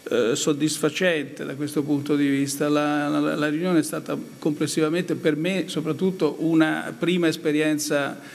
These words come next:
che è andata molto bene.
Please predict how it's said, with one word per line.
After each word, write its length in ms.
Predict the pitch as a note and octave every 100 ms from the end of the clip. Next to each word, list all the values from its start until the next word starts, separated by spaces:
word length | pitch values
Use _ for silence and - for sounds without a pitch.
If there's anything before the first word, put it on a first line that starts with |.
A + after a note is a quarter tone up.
| - - - C#3
che 400 | D3+ C#3+ C#3+ -
è 60 |
andata 420 | C#3 C#3+ C#3+ C#3
molto 340 | C#3+ C#3+ C#3+ D3
bene. 560 | F3 D#3+ C3+ D3 -